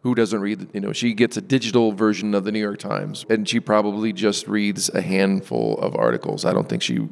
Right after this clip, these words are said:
she does not pore through news at all. So, like, in a certain way, that question, and I certainly don't have an answer, but how is it that you inspire the next generation to,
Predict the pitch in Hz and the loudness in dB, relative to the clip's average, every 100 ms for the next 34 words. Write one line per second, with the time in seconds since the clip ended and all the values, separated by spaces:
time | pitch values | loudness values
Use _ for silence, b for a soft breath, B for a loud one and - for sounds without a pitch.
0 | - - 117 98 - 101 98 - - 110 | -10 -6 0 0 2 0 0 -4 0 2
1 | 104 - 113 110 B B B B - 110 | 0 -2 -2 -2 B B B B -2 0
2 | 107 120 - 95 107 107 - b b b | 2 0 -2 0 0 0 -4 b b b
3 | 120 117 113 110 - - - 123 - 131 | 2 2 2 0 -2 -10 0 2 4 4
4 | 117 110 104 104 - 117 110 113 107 104 | 4 2 2 -2 0 0 0 -4 -4 -4
5 | 104 107 104 107 104 85 - - - 123 | -4 -2 -2 -2 -2 -6 -16 -10 2 2
6 | - 101 98 110 113 104 104 98 92 110 | 2 0 2 2 2 -2 -2 -6 -6 -2
7 | 110 110 98 117 110 120 110 113 110 92 | 0 0 4 4 4 4 4 2 0 -2
8 | 107 107 b b b - 110 - 107 113 | -2 -4 b b b -6 -4 0 2 4
9 | 113 104 104 - 107 107 107 135 135 113 | 4 2 0 0 0 4 4 4 2 0
10 | 98 117 113 | 2 4 4